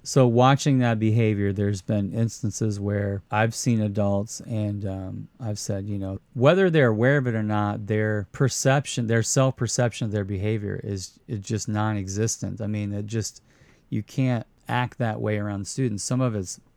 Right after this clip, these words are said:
even physical proximity, you know, like being just right in the face of students. And we've kinda leaned more here on this one with inappropriate behavior on the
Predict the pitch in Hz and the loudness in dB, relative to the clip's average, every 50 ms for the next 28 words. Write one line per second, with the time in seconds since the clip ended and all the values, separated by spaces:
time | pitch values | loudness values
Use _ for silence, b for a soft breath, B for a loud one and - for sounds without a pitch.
0 | - - 143 127 123 113 98 - - 131 120 113 117 - - 110 - - 123 104 | -8 -2 -2 0 0 0 -4 -2 0 0 2 0 0 -2 -4 -4 -2 0 -2 -2
1 | 92 - - - 120 127 151 143 113 92 90 _ _ - 113 107 104 101 101 101 | -2 -4 -4 -2 0 0 0 -2 -4 -8 -8 _ _ -12 -10 -8 -8 -8 -10 -10
2 | 95 101 95 - - 151 147 139 123 107 101 113 104 - - 123 110 107 110 113 | -12 -14 -14 -16 -12 -6 -4 -4 -4 -4 -4 -6 -8 -8 -8 -8 -6 -6 -4 -6
3 | - 117 107 101 92 - - 110 113 110 - - 120 - - - 131 120 117 - | -6 -6 -8 -8 -10 -8 -8 -6 -6 -6 -6 -8 -12 -10 -4 -2 -2 -2 -2 -4
4 | b b b b b b b b b b b b b b - 139 139 156 160 - | b b b b b b b b b b b b b b 0 2 2 2 2 0
5 | - - - 151 170 202 208 165 - - 175 170 156 135 120 113 117 127 139 151 | -6 -6 0 4 4 4 4 2 0 0 2 4 4 4 2 2 2 2 4 4
6 | 143 131 123 123 127 127 123 113 123 135 127 120 113 107 110 117 113 - - 113 | 4 4 4 4 4 4 4 4 4 4 2 2 2 2 0 0 -2 -2 -2 -4
7 | 107 107 104 98 110 113 110 101 - 117 113 107 110 110 104 107 110 117 117 107 | -2 -2 -4 -2 -2 -2 -2 0 0 0 -2 0 0 -2 -2 0 2 2 2 0
8 | 110 110 - 117 117 110 113 107 107 104 104 107 | -2 -4 -2 -2 0 0 0 0 0 0 0 -2